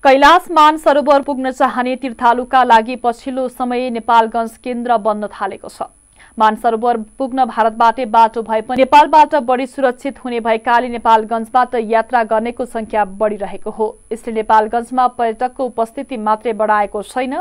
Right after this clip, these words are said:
पर्यटन र होटल व्यवसायको आम्दानी पनि बढाएको छ। चीनमा पर्ने कैलाश मानसरोवर हिन्दू, बौद्ध तथा जैन धर्मावलम्बीका लागि पवित्र तीर्थस्थल हो।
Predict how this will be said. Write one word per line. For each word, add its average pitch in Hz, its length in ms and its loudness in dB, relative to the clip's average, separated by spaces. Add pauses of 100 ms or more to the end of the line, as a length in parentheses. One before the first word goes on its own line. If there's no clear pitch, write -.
(120)
पर्यटन 254 400 -4
र 247 160 -4
होटल 247 340 -6
व्यवसायको 220 680 -4 (200)
आम्दानी 220 480 -4
पनि 208 220 -10
बढाएको 190 480 -8
छ। - 260 -4 (540)
चीनमा 269 360 2
पर्ने 320 300 -2
कैलाश 277 360 2 (100)
मानसरोवर 247 720 0
हिन्दू, 247 420 -6
बौद्ध 220 380 -2
तथा 226 440 0 (120)
जैन 233 260 -4
धर्मावलम्बीका 220 760 -4
लागि 220 320 -2
पवित्र 233 420 -2
तीर्थस्थल 214 680 -8
हो। - 180 -10